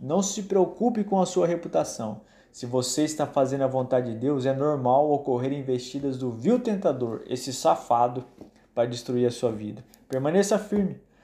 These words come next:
Apema-, apenas permaneça fiel à vontade de Deus e avance, avance. As redes sociais, por exemplo, deram voz às críticas injustas, pessoas que julgam outras por um fragmento de vídeo no Reels, por exemplo,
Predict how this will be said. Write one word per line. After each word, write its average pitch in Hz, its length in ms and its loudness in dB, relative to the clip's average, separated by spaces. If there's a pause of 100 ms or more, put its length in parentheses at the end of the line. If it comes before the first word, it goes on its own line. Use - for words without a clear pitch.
(140)
Apema-, 147 680 -2
apenas 156 400 -2
permaneça 151 600 0
fiel 139 460 2
à 131 40 4
vontade 131 520 -2
de 110 60 -8
Deus 135 340 -2
e 147 40 -2
avance, 110 580 -6
avance. 110 680 -6 (380)
As 117 180 0
redes 135 160 2
sociais, 139 520 4
por 139 180 -4
exemplo, 131 400 -4 (440)
deram 139 420 4
voz 135 460 4
às 131 200 -2
críticas 151 460 -4
injustas, 156 760 -8
pessoas 123 380 -2
que 139 160 0
julgam 139 260 2
outras 160 440 0
por 156 180 -6
um 151 60 -4
fragmento 165 720 0
de 151 180 -4
vídeo 165 260 -4
no 175 160 2
Reels, 190 240 2
por 151 180 -6
exemplo, 107 380 -4